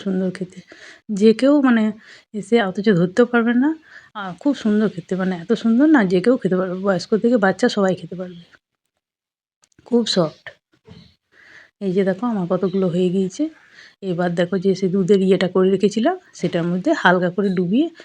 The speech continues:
সেকেন্ডের মধ্যেই কিন্তু তুলে দিতে হবে, বেশিক্ষণ কিন্তু রাখা যাবে না, তাহলে নরম হয়ে যাবে। এই যে দেখো just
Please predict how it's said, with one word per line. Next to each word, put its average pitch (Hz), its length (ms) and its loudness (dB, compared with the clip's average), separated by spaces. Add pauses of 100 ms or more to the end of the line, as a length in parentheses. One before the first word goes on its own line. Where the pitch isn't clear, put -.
(380)
সেকেন্ডের 226 540 2
মধ্যেই 214 300 0
কিন্তু 269 240 4
তুলে 170 240 0
দিতে 156 240 -6
হবে, 156 180 -18 (2250)
বেশিক্ষণ 196 460 -2 (100)
কিন্তু 247 240 0
রাখা 185 220 -4
যাবে 165 180 -4
না, 170 120 -6
তাহলে 247 180 -4 (100)
নরম 180 260 0
হয়ে 156 160 -10
যাবে। 170 160 -14 (600)
এই 196 180 -4
যে 196 140 0
দেখো 196 180 -8 (920)
just 208 380 -2